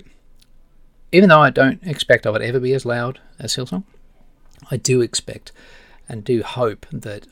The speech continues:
I want to add another voice so that it's not just, you know, one voice of progressive theology out there. I would like it to be lots of voices, all of us talking from the perspective that we have and listening to the perspective that others have. So yeah, I'm, I'm joining in that call.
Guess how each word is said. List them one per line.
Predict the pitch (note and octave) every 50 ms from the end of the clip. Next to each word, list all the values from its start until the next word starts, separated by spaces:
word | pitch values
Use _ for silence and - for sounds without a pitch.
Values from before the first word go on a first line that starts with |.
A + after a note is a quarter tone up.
| _
I | -
want | A2+ A2 B2+ B2
to | C3 B2 B2+
add | B2+ B2 B2+
another | B2 A2+ A2+ A2+ A2 A2+
voice | A2 G2+ A2 A2 A2+ G2+ - - - - - -
so | - - B2 A2 G#2+
that | G#2+ A#2+ A#2
it's | - - - -
not | C3 B2 -
just, | - B2 A#2 - - - D#3 D3 _ _ -
you | - D3
know, | A#2+ A2+
one | A#2+ A2+ G#2+ A2 A#2 A#2 A#2 A#2+ A#2+ A2
voice | G2 A2 G#2 G2+ G2+ G2 - - - - - - _ _ - - F3+
of | D3+ A2 - - -
progressive | C#3+ A#2 - A#2 G#2+ - - A#2
theology | - - G#2+ G#2 G#2 A2 G#2 A2 G#2+ G#2
out | G#2+ G#2+
there. | A2+ A2 G#2+ G#2+
I | A2
would | A2+ A#2+
like | B2 B2+ C3+ -
it | C#3+ -
to | -
be | C3 - A#2 A#2+ - _ _ - - - - - - - - _
lots | - E3 G#3 - -
of | D3
voices, | C3 A#2 G#2 G2+ - - - - - - - - - _ _ - - _ _ _ _
all | - D#3+ C#3 E3 E3+
of | C3+ A2+
us | G#2+ -
talking | - - A#2 - - A#2 G#2+
from | - - A2 G#2+
the | B2+
perspective | - - A2+ - - A#2 - - B2 -
that | - -
we | A2 A2
have | G#2 - A#2 A2 G2+
and | G2 G2
listening | A2 A#2+ - - A#2 G#2 -
to | - A#2
the | - -
perspective | A2+ - - - - - - G#2
that | G#2 G#2
others | G#2+ G#2+ - - - -
have. | - - - - - - _ _ - - _ _ _ - - _ _ _ - - _ _ - - - _ _ _ - - _ _ _ - _ _ _ _ - _
So | - - C#3+
yeah, | C#3+ E3 E3 C3 - A2+
I'm, | A#2 A#2
I'm | A#2 A#2+ A#2 A2+ A#2
joining | - - C#3 C#3+ C#3 C3
in | C3 B2+ B2+
that | B2+ C3+ -
call. | - - D3 C3+